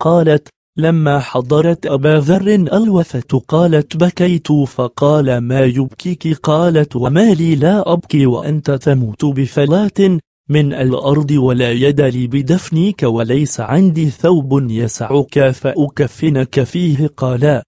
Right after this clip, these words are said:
'فلا تبكي وأبشري، فإني سمعت رسول الله صلى الله عليه وسلم يقول: لا يموت بين امرأين مسلمين ولدان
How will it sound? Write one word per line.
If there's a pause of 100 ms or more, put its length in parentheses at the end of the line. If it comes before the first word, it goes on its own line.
(240)
'فلا
تبكي
وأبشري،
فإني
سمعت
رسول
الله
صلى
الله
عليه
وسلم
يقول:
لا
يموت
بين
امرأين
مسلمين
ولدان